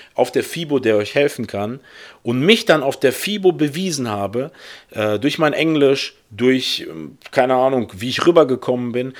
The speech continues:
dass die Leute dann irgendwann zu mir gekommen sind und haben gesagt, „Ey Rosie, weißt du was, du bist ein cooler Typ,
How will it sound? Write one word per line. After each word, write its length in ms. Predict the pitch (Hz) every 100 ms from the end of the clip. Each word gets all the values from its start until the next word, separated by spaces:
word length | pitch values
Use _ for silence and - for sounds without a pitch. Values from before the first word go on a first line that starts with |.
| -
dass 160 | - 104
die 100 | 208
Leute 220 | 208 202
dann 120 | 190
irgendwann 280 | 170 180 165
zu 120 | -
mir 140 | 156 214
gekommen 340 | 202 156 139
sind 300 | 107 120 147
und 160 | - 117
haben 160 | 127
gesagt, 300 | 127 120 113 -
„Ey 160 | 151
Rosie, 360 | 127 147 156 104
weißt 220 | 127 -
du 40 |
was, 260 | 120 147 -
du 100 | 123
bist 160 | 170 139
ein 60 |
cooler 280 | - 151 131
Typ, 280 | - 220